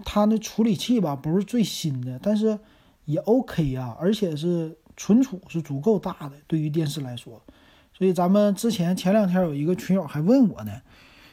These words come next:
说到底四千块钱买多大的呀？七十的买谁家呀？你看现在华为的也出来了，哎，你可以看看华为的这一款哈。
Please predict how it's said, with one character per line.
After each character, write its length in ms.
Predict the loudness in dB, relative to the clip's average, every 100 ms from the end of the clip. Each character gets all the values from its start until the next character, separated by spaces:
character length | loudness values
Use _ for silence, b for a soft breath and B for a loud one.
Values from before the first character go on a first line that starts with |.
| _
说 480 | 2 4 4 2 0
到 220 | 0 2
底 560 | 2 2 2 0 0 -2
四 200 | -2 2
千 120 | 2
块 120 | 4
钱 220 | 2 0
买 260 | 0 -4 -6
多 180 | 0 2
大 220 | 2 0
的 80 | -2
呀？ 160 | -4
七 240 | -6 -2 -2
十 200 | -2 -2
的 80 | -2
买 120 | -2
谁 220 | -2 -2
家 240 | 0 -2 -4
呀？ 160 | -6
你 100 | -6
看 180 | -6 -6
现 180 | -6 -6
在 160 | -6 -8
华 280 | -10 -6
为 200 | -6 -4
的 160 | -6 -8 b b b b b b _
也 180 | -10 -10
出 220 | -8 -6
来 160 | -6 -8
了， 160 | -14 _ -16
哎， 180 | -10
你 180 | -6 -6
可 140 | 0 0
以 60 |
看 180 | 0 -4
看 80 | -6
华 220 | -6 -6
为 120 | -6
的 100 | -6
这 120 | -4 -4
一 100 | -4
款 220 | -10 -14
哈。 260 | -12 -12